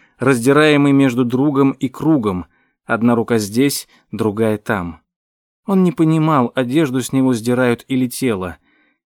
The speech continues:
Глаза у Джима стали алебастровыми, как у статуи. А карусель неслась. Джим дико вскрикнул, сорвался, нелепо перевернулся в воздухе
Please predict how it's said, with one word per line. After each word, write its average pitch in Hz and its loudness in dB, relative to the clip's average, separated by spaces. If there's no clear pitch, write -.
Глаза 113 0
у 117 -2
Джима 113 0
стали 113 -4
алебастровыми, 104 -4
как - -8
у 120 -8
статуи. 87 -8
А 107 -8
карусель 101 -6
неслась. 92 -10
Джим 127 2
дико 139 0
вскрикнул, 139 0
сорвался, 143 0
нелепо 156 4
перевернулся 156 2
в 135 -2
воздухе 143 2